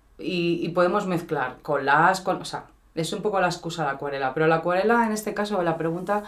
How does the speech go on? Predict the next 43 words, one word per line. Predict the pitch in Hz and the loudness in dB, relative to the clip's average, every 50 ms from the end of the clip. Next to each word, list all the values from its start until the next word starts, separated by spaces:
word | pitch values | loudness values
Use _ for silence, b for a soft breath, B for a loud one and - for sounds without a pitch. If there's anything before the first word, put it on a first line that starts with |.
| B B B B B B B B B B B B B B - | B B B B B B B B B B B B B B -4
eh, | 196 196 190 190 190 185 | -2 0 2 2 2 2
me | 185 190 190 | 2 2 2
gusta | 180 208 240 240 - 240 220 226 233 - - | 2 2 0 0 2 2 2 2 0 -2 -2
porque | 208 190 175 165 - 180 180 180 175 170 170 165 165 165 160 160 156 156 156 151 156 156 - - | -2 -2 -2 -2 -2 0 2 4 6 6 6 6 6 6 8 8 8 8 6 4 2 -2 -6 -2
creo | - 208 226 226 | 4 4 6 6
que | 226 226 | 6 6
tiene | 220 220 208 202 | 4 4 0 -2
mucha | 180 - 185 160 | -2 -4 -2 -2
personalidad, | 160 156 - - 147 135 127 123 123 123 127 127 - | -2 -2 -2 -4 -4 -4 -4 -6 -6 -8 -10 -8 -8
es | 151 151 | -6 -4
lo | 156 - - | -4 -4 -2
que | 143 143 | -4 -4
dices, | 151 - 139 131 | -4 -8 -8 -4
¿no? | 143 165 180 165 | -2 -2 0 0
Es | 156 151 | 0 2
domarla. | 156 156 151 143 135 147 143 139 131 123 120 120 - | 2 2 2 2 0 0 -2 -2 -6 -6 -8 -8 -8
Eh, | - 185 175 165 165 160 160 156 160 156 156 151 151 147 151 151 151 151 B B B B B B B B B B _ | -4 0 2 4 4 6 6 6 6 6 4 4 2 2 0 0 -2 -4 B B B B B B B B B B _
yo | 160 165 160 185 190 202 214 226 247 247 233 220 - - | -6 -2 2 6 8 8 10 10 10 10 8 6 0 2
creo | 214 214 226 233 233 | 2 6 8 8 8
que | 233 | 8
es | 220 214 - - - - - - - 202 | 6 4 0 -6 -10 -12 -12 -10 -6 -4
dejarla | 180 170 175 196 220 220 226 226 226 | -4 0 4 6 6 8 10 10 10
libre, | 226 240 247 240 233 254 269 294 302 302 - | 10 8 6 4 2 4 4 2 2 2 2
que | 214 202 | 2 2
fluya, | - - 208 208 226 226 220 220 226 254 | 2 4 4 6 6 6 6 6 6 6
entonces | 269 247 220 202 196 - - - | 6 4 4 2 2 0 -4 -6
muchas | 196 185 185 196 - 233 233 214 | -6 -6 -6 -4 0 0 2 2
veces | 240 226 233 233 | 2 2 2 0
me, | 220 196 190 - | 0 0 -2 0
me | 180 165 160 | 0 0 0
fascina | - 151 147 143 - - 180 185 208 226 233 240 233 | 0 -4 -4 -4 -4 -4 -4 0 2 2 4 2 2
ver | 196 170 175 247 247 220 | 0 0 2 2 2 2
cómo | 214 226 214 214 214 208 208 | 2 0 0 2 2 2 0
entra | 202 214 208 214 214 214 | 0 -2 0 0 0 0
entre | 202 175 165 170 160 | -2 -2 0 0 2
las | 156 151 156 151 | 2 2 2 2
vetas | 160 160 165 208 202 - | 0 0 0 0 -2 -2
del | 185 170 165 - | -2 -4 -4 -4
papel, | 147 139 131 - 190 208 214 180 156 151 | -6 -8 -6 -4 -2 0 0 0 0 -2
¿no? | 156 190 233 | -2 -2 -4
O | 240 | -4
sea, | - 165 156 156 | -4 -4 -4 -2
tiene, | 165 165 170 175 185 180 | -2 -2 -2 -2 -4 -6